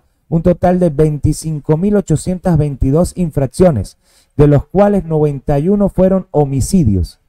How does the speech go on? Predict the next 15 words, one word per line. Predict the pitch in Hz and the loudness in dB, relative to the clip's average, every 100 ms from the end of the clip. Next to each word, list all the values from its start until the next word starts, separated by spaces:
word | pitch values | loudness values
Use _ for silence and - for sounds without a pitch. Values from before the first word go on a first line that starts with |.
| - | -4
entre | 127 131 | -2 -2
catorce | 131 117 190 208 208 | -4 -2 0 0 2
y | |
dieciocho | 180 123 160 151 | 2 4 2 4
años, | 143 104 | 2 2
noventa | 98 123 131 113 131 | 0 0 -2 -2 0
y | 160 | 0
uno | 196 | -2
homicidios, | - 156 131 - 123 95 87 _ _ | -6 -6 -6 -2 0 0 -6 _ _
noventa | - 113 110 110 | -4 -2 0 -2
y | 143 | -2
uno | 160 | -2
muertes | 156 175 165 165 | 0 0 0 0
violentas | 139 127 147 123 - - _ _ _ _ _ | 0 2 0 -2 -12 -20 _ _ _ _ _
por | 180 202 196 | 2 4 2